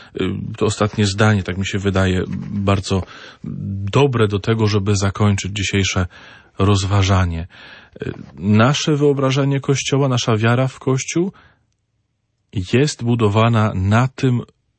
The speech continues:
co usłyszeliśmy w ostatnim zdaniu, że Chrystus jest z nami, prowadzi Kościół, bo go umiłował, czyli każdego z nas umiłował i wydał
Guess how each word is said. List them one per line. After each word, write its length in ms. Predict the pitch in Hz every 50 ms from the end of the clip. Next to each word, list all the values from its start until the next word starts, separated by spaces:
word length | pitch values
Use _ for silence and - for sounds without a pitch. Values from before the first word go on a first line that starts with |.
| _ _
co 440 | - - - - 110 120 135 - - _ _ _ _ _ _ -
usłyszeliśmy 640 | - 123 110 - 113 101 101 107 107 104 - 107 95
w 60 | 101
ostatnim 400 | 95 - 98 92 - 101 98 92
zdaniu, 380 | 92 95 95 92 92 90 90
że 100 | 87 90
Chrystus 680 | - - 123 147 156 143 - - - - - - - _ _ _ _ _ _ _ _ _ _ _ _ _ _ _ _ _ _ _ - -
jest 540 | 92 92 101 117 123 127 120 - _ -
z 160 | 104 95 90 98
nami, 460 | 107 107 107 107 101 92 87 90 - _ _ _ _ _ _ _ _ _ _ _ -
prowadzi 680 | - 110 107 107 101 117 117 123 120 110 110 110 95 - _ _ _ _ _ _ _ -
Kościół, 560 | - - 120 120 110 - - - - 92 90 90
bo 260 | 92 95 117 127 131
go 160 | 131 131 127
umiłował, 960 | - - 139 139 139 139 139 131 127 131 135 131 131 123 135 143 160 190 202 - _ _ _ _ _ _ _ _ _ _ _ _ _ _ _ _ _ _ _ _ _ _
czyli 200 | - - 92 92
każdego 380 | - 104 90 - 104 98 101 101
z 80 | 101
nas 280 | 110 117 135 139 - -
umiłował 600 | 147 147 143 139 139 143 139 135 151 170 180 190 _ _ - - - - - _ _ _ -
i 80 | 120 107
wydał 540 | 98 101 117 139 147 151 151 151 170 160